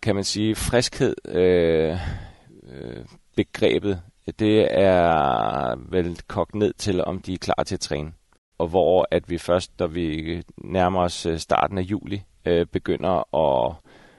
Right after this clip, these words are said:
at drosle ned, øh, på loaden, så vi får lidt mere fart i fodboldtræningerne,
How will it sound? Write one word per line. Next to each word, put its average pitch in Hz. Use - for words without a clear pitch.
at 82
drosle 90
ned, 90
øh, 90
på 90
loaden, 82
så -
vi 82
får -
lidt 92
mere 92
fart -
i 101
fodboldtræningerne, 98